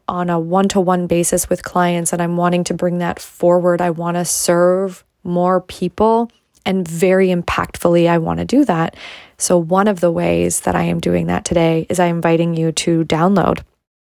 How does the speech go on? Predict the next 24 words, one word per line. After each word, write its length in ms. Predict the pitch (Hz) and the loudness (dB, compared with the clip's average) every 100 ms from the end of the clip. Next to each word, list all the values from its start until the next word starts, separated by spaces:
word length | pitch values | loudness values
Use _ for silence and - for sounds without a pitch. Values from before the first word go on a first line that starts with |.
| _ _ _ | _ _ _
my 240 | 175 160 160 | -8 -6 -4
self-love 640 | - 165 160 165 165 165 | 0 0 2 2 2 0
energetic 520 | - 175 175 - - - | -2 0 0 -2 -4 -6
checklist. 560 | - - - - - - - - - | -4 -2 0 -2 -2 -8 -16 -18 -8
This 140 | - 202 | -2 0
is 100 | 208 | 0
the 140 | 220 - | 0 0
ultimate 400 | 190 208 202 - | 0 2 -2 2
guide 340 | 175 170 170 | 2 2 0
for 180 | - - - | -4 -6 0
elevating 580 | 180 180 170 165 170 156 | 2 4 2 -2 -8 -8
your 120 | 170 | -4
self-love. 600 | 156 - - - - - _ _ _ _ _ _ - - - | 0 0 -2 -4 -4 -10 _ _ _ _ _ _ -20 -20 -8
If 120 | 247 | 0
you've 100 | 262 | 2
been 140 | 240 294 | 2 2
in 80 | |
my 100 | 294 | 2
world 220 | 262 220 208 | 2 2 0
before, 560 | 208 - 190 220 294 - | -2 2 4 4 2 -2
you 240 | 208 208 220 | -4 0 2
may 240 | 214 214 | 2 2
know 220 | 190 175 | 2 4
this, 340 | 226 339 311 | 4 2 -2